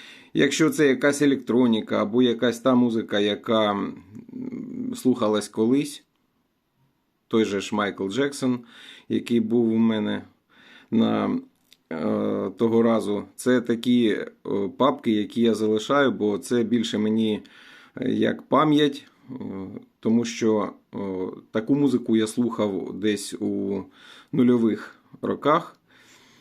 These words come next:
і мені вона, м, віддає такою от пам'яттю, як,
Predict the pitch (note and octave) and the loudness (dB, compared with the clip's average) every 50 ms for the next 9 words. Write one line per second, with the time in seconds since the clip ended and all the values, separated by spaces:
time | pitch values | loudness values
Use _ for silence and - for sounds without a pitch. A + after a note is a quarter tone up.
0 | _ _ _ - - A#2+ B2 B2 A#2 A#2 A2+ A2 - - - - A#2 B2 B2+ D3 | _ _ _ -2 2 4 4 4 4 4 4 4 2 0 -2 0 2 2 2 4
1 | F3 F#3 F3 E3 C3+ - - - _ - A#2 A#2+ B2 C3 C#3 C#3 C3+ B2+ A2+ G#2+ | 4 2 2 2 0 -2 -6 -12 _ -2 0 2 4 4 4 4 2 2 2 0
2 | - - - - - - - - - - - F#2+ G2+ G2+ G#2 G#2 G2+ G2 F#2+ G2 | -2 -8 -14 -18 -18 -18 -18 -20 -18 -12 -8 -6 -4 -4 -4 -4 -4 -4 -4 -4
3 | G2+ G#2 A2 A2+ G#2+ G#2+ B2+ C3 C3+ C3+ A#2+ - G#2+ G#2+ - A2 G#2 G2+ G2 G2 | -2 -2 -2 -2 0 2 2 4 4 2 2 0 -4 -4 -2 -2 0 0 0 0
4 | F#2+ F#2+ G2 G2 - - _ - _ _ - A2+ G#2+ G#2 G2 G2 G2 - - G2+ | 0 -2 -2 -4 -6 -10 _ -20 _ _ -2 0 0 0 -2 -4 -6 -6 -8 -8
5 | F2+ F2 F2 - _ _ _ _ _ _ _ _ _ _ _ _ _ B2 - F#2 | -8 -8 -10 -14 _ _ _ _ _ _ _ _ _ _ _ _ _ -20 -20 -20
6 | E2 | -20